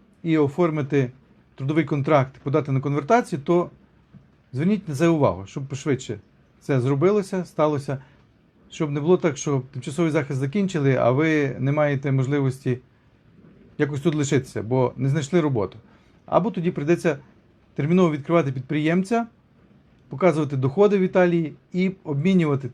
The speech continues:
тимчасовий захист на пермесо ді лаворо автономо. Ну, звичайно, це вже буде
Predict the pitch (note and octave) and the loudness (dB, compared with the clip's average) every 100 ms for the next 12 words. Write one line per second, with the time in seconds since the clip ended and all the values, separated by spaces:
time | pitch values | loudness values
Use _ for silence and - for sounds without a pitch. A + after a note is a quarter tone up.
0 | _ C3 C3 D#3+ C#3+ F#3+ F#3+ D3 C3+ C#3 | _ -10 -8 -4 0 0 0 -4 -4 -2
1 | E3+ E3+ E3 C3+ C#3+ B2+ D3+ D3+ C3+ D3 | 0 0 -2 -2 0 2 2 2 2 0
2 | B2 G2 F#2 - _ - - _ _ _ | 0 -2 -10 -16 _ -20 -20 _ _ _
3 | _ _ _ _ _ _ _ _ _ _ | _ _ _ _ _ _ _ _ _ _
4 | - G#3 F3 C#3+ F3+ D#3+ D#3+ C#3+ D3+ D3+ | -6 -2 0 2 2 2 0 -2 -2 -2
5 | D3 C3+ | 0 0